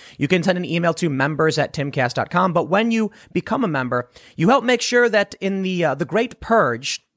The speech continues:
that's happening right now as people get banned across social media, you help make sure that I can continue working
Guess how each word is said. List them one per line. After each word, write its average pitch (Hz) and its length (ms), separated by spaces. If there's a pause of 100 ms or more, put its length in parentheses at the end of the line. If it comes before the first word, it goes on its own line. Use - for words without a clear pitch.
(160)
that's 135 160
happening 151 360
right 127 200
now 143 180
as 120 80
people 135 160
get 113 220
banned 139 280
across 120 300
social 123 240
media, 226 420 (460)
you 196 200
help 208 160
make 175 180
sure 170 280
that 139 220
I 143 180
can 160 180
continue 147 340
working 135 480